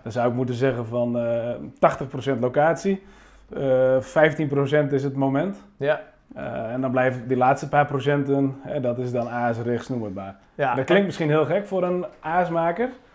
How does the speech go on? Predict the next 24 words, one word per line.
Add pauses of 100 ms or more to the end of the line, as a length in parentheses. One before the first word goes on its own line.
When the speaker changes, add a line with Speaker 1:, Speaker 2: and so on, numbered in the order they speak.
(160)
Speaker 2:
Nee,
ik
Speaker 1:
Maar
Speaker 2:
snap
Speaker 1:
als
Speaker 2:
je.
Speaker 1:
visser
Speaker 2:
Het
is
gewoon
Speaker 1:
zijnde
Speaker 2:
een,
een
eerlijke, (500)
Speaker 1:
is
Speaker 2:
eerlijke
Speaker 1:
dat
wel,
Speaker 2:
analyse.
Speaker 1:
eh,
Speaker 2:
En
als
je
aas